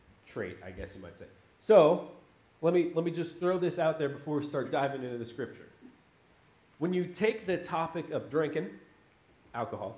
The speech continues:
that's what we're talking about, right? Not coffee or water. But when you take that topic, is it one of those topics that is given black and white,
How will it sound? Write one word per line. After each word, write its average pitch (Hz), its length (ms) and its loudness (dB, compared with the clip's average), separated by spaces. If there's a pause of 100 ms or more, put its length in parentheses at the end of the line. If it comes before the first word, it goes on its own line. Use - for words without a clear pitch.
that's 120 180 -6
what 117 100 -10
we're 98 60 -10
talking 104 220 -6
about, 92 240 -12
right? 101 160 -10
Not 95 140 -12 (220)
coffee 95 320 -10
or 90 160 -10
water. 90 220 -12 (440)
But - 340 0 (180)
when 151 120 -2
you 151 60 -4
take 202 220 2
that 196 200 0
topic, 147 400 2 (380)
is 233 280 0
it 254 180 -4
one 202 200 0
of 202 80 2
those 196 220 4
topics 160 500 0
that 156 180 0
is 147 140 2
given 147 500 0 (160)
black 165 360 2
and 165 140 -4
white, 139 300 4